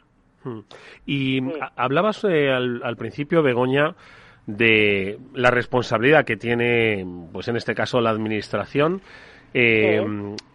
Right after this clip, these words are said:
Speaker 1: de alguna forma de, ¿de qué? De integraros en el sistema, ahora mismo, ¿cómo os tiene, eh, como outsiders?
Speaker 2: Sí.
Speaker 1: ¿Cuál es un poquito el
Speaker 2: Sí.
Speaker 1: objetivo que tenéis, pues como asoci-, como asociación, como instituciones?
Speaker 2: Sí,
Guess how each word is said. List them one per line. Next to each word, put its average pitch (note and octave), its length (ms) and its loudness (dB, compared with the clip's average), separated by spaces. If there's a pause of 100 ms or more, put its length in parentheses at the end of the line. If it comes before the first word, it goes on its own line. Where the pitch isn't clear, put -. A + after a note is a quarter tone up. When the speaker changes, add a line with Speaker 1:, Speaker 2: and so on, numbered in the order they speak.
(100)
Speaker 1:
de B2+ 240 4
alguna C#3 260 4
forma F3 280 2
de, C3 460 4
¿de A#2+ 280 -2
qué? C3+ 160 2
De A2 280 0 (380)
integraros C#3 680 4
en D#3+ 60 4
el C#3 80 2
sistema, D3+ 440 2
ahora C#3+ 240 4
mismo, C3 580 2 (320)
¿cómo A#2+ 380 -2
os A2+ 200 -8
tiene, C#3 520 8 (380)
eh, A2+ 360 2
como B2 240 -2
outsiders? C#3 800 0
Speaker 2:
Sí. - 80 -16
Speaker 1:
¿Cuál E3+ 160 6
es F3+ 120 -2
un F3+ 100 -2
poquito D3 500 -2 (300)
el C3+ 160 4
Speaker 2:
Sí. C3 80 8
Speaker 1:
objetivo D#3 400 4
que D3+ 120 0
tenéis, C3 520 0 (280)
pues A2 160 -4
como B2+ 200 0
asoci-, B2 400 -4
como B2+ 200 2
asociación, A#2+ 480 -2
como E3 200 0
instituciones? - 880 -6 (760)
Speaker 2:
Sí, F3 180 0